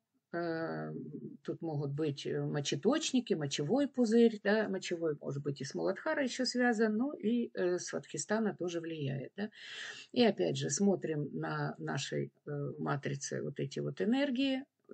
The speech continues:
Тут я неправильно подчеркнула, прошу прощения, вот она.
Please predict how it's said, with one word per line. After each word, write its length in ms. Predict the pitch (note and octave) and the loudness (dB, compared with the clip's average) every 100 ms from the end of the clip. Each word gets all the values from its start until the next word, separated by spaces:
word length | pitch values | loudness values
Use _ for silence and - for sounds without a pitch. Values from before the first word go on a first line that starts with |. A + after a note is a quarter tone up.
| - | -18
Тут 200 | - C#3+ | -10 -8
я 200 | D3 D3 C#3+ | -4 -6 -6
неправильно 560 | D#3+ D#3+ C#3+ C3+ B2+ C#3+ | -8 -8 -6 -6 -6 -10
подчеркнула, 720 | - - D3+ C#3+ G#3 B3+ A#3 A#3 | -12 -10 -10 -8 -8 -6 -8 -10
прошу 300 | F#3+ - A3+ _ | -14 -14 -16 _
прощения, 440 | C#3 - C#3+ C3+ | -18 -10 -6 -6
вот 240 | D3+ D3 C3 | -6 -8 -10
она. 220 | F#2 - | -12 -12